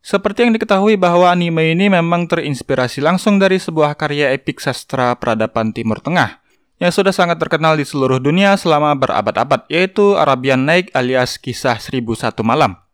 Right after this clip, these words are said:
Tak mengherankan jika anime ini sangat kental sekali dengan nuansa Arab dan India, mulai dari nama para karakter-karakternya hingga pakaian yang mereka kenakan.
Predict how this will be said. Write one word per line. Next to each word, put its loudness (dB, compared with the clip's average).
Tak 0
mengherankan 0
jika 0
anime -2
ini -2
sangat -2
kental 0
sekali 0
dengan -2
nuansa 0
Arab 2
dan -4
India, -2
mulai 2
dari 2
nama 2
para 2
karakter-karakternya -4
hingga 0
pakaian -2
yang -2
mereka -2
kenakan. -2